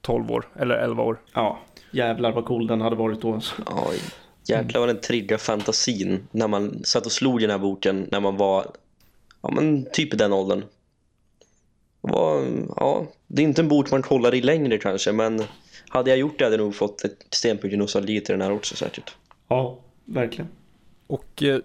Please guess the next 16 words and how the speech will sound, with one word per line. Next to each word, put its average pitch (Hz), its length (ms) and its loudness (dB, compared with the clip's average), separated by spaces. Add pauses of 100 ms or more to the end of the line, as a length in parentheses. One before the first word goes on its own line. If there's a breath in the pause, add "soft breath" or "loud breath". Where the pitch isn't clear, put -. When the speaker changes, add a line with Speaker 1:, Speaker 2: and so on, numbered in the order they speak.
Speaker 1:
då 147 460 2
kan - 260 -4
vi 147 140 0
gå 139 100 2
vidare 127 300 2
till 123 320 -2
Peter 151 460 0
Lamont, 151 720 -2 (1400 soft breath)
eh, 127 280 0 (260)
som 135 320 0
ju 127 280 4
arbetade 127 500 0
på 135 220 2
arton 123 480 -2
Bondfilmer 120 460 0
från 120 280 -2